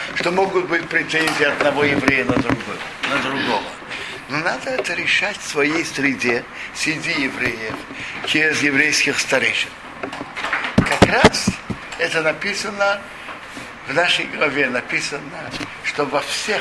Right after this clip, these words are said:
ситуациях в еврейском народе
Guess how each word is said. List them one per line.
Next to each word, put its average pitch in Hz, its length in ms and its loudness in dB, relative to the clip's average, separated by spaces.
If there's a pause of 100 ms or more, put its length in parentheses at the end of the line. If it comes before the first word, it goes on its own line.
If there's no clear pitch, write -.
(240)
ситуациях - 840 0 (2000)
в 120 40 -6
еврейском 151 640 2
народе 131 560 0